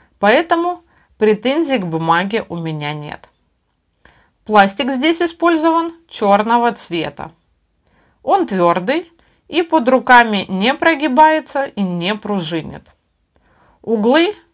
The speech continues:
чётко обозначены, однако всё же слегка скруглены с тем, чтобы уменьшить опасность получения различных травм. В общем и целом, всё функционально и максимально просто,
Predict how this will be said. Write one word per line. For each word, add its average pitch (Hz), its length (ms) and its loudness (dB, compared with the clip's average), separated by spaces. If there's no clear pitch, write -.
чётко 214 500 0
обозначены, 175 880 -4
однако 220 560 0
всё 233 300 0
же 262 260 0
слегка 196 500 -2
скруглены 175 720 -6
с - 140 -10
тем, 285 280 0
чтобы 349 400 0
уменьшить 240 600 0
опасность 190 720 -2
получения 202 760 -2
различных 165 680 -6
травм. 143 440 -6
В 196 80 0
общем 330 360 2
и 285 80 -2
целом, 285 540 0
всё 302 220 0
функционально 202 960 -2
и 403 200 -2
максимально 220 720 2
просто, 302 560 0